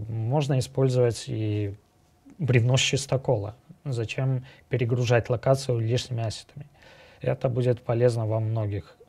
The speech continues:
э, моментах, то есть и в плане оптимизации, и в плане удобства. Вот я сделал один из элементов, о которых я рассказывал. То есть я сделал, э, своеобразный портал, арку,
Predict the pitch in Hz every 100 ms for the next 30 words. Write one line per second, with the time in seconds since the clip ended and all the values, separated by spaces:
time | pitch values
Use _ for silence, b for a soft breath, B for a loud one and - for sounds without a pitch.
0 | _ 139 120 113 110 - _ _ _ _
1 | _ _ _ _ _ b b b b b
2 | b b b - 113 117 151 143 131 -
3 | - 127 107 - 120 - 120 110 104 -
4 | 123 117 147 196 - 160 151 131 135 -
5 | - - 113 107 101 113 151 - - -
6 | 113 _ _ _ b b b b b b
7 | b b b b b b _ _ _ _
8 | _ _ _ - 131 120 127 147 - 123
9 | 120 127 123 117 123 117 113 117 117 139
10 | 165 175 - 135 - - 127 - 120 123
11 | - 143 165 151 139 123 - 120 110 -
12 | 123 139 127 113 117 127 135 123 113 113
13 | 107 107 104 117 113 113 117 117 113 -
14 | 117 - 127 117 98 - 120 98 -